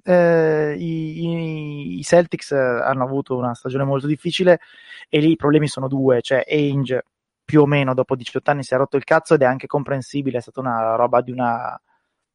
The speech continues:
di una lunghezza estrema, eh, non so quanti dirigenti abbiano retto così tanto, quindi lo puoi anche comprendere. Eh, la cu-, cosa che ha stupito un po' di più, onestamente, è stata quella di Stevens,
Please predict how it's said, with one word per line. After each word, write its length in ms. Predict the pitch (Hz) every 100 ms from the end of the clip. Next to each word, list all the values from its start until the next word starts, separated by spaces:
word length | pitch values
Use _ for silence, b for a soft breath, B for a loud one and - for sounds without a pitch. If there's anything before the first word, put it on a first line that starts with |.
| _
di 300 | 131 131 147
una 120 | 147
lunghezza 360 | 143 151 151 151
estrema, 680 | - 160 156 147 139 123
eh, 420 | - 127 113 113 117
non 280 | 135 139 135
so 160 | 151
quanti 260 | 139 139 135
dirigenti 380 | 131 127 127 127
abbiano 180 | 127 120
retto 220 | 127 127
così 180 | 123 120
tanto, 340 | 120 123 117
quindi 180 | 127 127
lo 80 | 120
puoi 160 | - 139
anche 140 | 135
comprendere. 600 | 156 151 139 131 143 139 b b b b b b _ _ _ _ _ _ _
Eh, 180 | - 151
la 240 | 151 170 -
cu-, 240 | - - -
cosa 340 | 180 196 180
che 100 | 175
ha 40 |
stupito 400 | 160 - 165 180
un 80 | 170
po' 120 | 175
di 120 | 180 156
più, 160 | 165
onestamente, 440 | 165 147 156 165 156
è 20 |
stata 160 | - 143
quella 160 | 156
di 60 | 156
Stevens, 520 | - 147 147 143